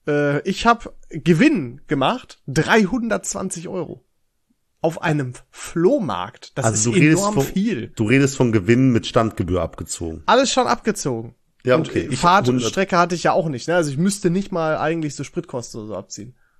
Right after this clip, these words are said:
Speaker 2: Na guck mal, hundertzwanzig ist bei mir. Normal habe ich auch keine Spritkosten, aber ein
Speaker 1: <laughs>
Speaker 2: Leihwagen für zweihundertfünfzig Euro am Ende
Speaker 1: Ja, gut,
Speaker 2: des
Speaker 1: aber das
Speaker 2: Tages.
Speaker 1: zahlt ja die Firma, da kannst du ja nichts.
Speaker 2: Ja, noch, noch bezahlt die Firma gar nichts. Ich glaub, die Firma wird's auch nicht bezahlt, weil,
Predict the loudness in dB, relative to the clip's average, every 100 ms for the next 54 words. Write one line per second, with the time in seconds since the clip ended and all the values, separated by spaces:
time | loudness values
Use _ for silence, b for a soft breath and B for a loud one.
0 | -8 -4 -4 -6 -4 2 4 4 2 0
1 | 0 -4 -6 -4 0 0 0 -2 0 -2
2 | -2 -2 -2 -2 0 -2 -4 -6 -4 -2
3 | -2 -2 0 2 0 -4 -12 -2 2 2
4 | 2 2 0 -2 -6 -4 -2 -2 -4 -6
5 | -14 -20 _ _ -8 -2 0 0 -4 -4
6 | -4 -4 -8 -8 -8 -6 -2 0 0 0
7 | -2 -4 -4 0 2 2 0 0 -2 -2
8 | -4 -6 -6 -4 -4 -8 -8 -8 -6 -6
9 | -6 0 6 6 6 4 2 -4 2 4
10 | 4 2 -6 -2 2 2 0 0 2 4
11 | 4 4 2 0 -2 -4 0 2 2 -2
12 | -2 -6 -8 -10 -6 -6 -6 -8 -10 -10